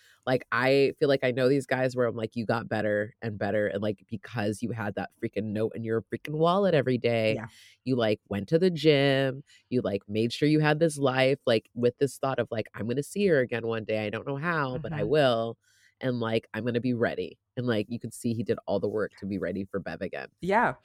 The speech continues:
Speaker 2: So he lives in an amazing fucking house because he is an architect. Um, so
Speaker 1: Yeah.
Speaker 2: they make a point in the, in the, in the book as well that all of them are very successful and, like, suspiciously successful,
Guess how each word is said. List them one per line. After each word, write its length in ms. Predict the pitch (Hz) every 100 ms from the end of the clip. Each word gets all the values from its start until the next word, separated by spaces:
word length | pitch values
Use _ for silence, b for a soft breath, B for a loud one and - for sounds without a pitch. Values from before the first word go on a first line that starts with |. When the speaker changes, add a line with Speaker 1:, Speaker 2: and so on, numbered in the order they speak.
| B B
Speaker 2:
So 300 | - - 190
he 180 | 175 247
lives 300 | 247 208 196
in 100 | 165
an 100 | 156
amazing 440 | 143 151 185 190 151
fucking 280 | 135 135
house 260 | 127 127 139
because 360 | 160 139 156 131
he 240 | - 254
is 420 | 294 - 127 151 -
an 420 | 127 131 156 175 175 -
architect. 540 | 320 - - - - _ B B B B
Um, 260 | 160 147 151
so 300 | - - 185
Speaker 1:
Yeah. 60 | -
Speaker 2:
they 160 | 165 208
make 200 | 247 262
a 40 |
point 300 | 226 233 -
in 160 | 170 165
the, 160 | -
in 120 | 160 151
the, 140 | 147 -
in 80 | 156
the 40 |
book 180 | 151 151
as 80 | 143
well 140 | 147
that 180 | 135 131 -
all 180 | 156
of 120 | 175 156
them 200 | 147 143
are 160 | 139
very 320 | 127 135 135
successful 800 | 127 - - - - - - - -
and, 180 | 135 123
like, 220 | 123 120
suspiciously 800 | 170 - - 156 220 - 254 254
successful, 680 | 254 - 247 - 277 277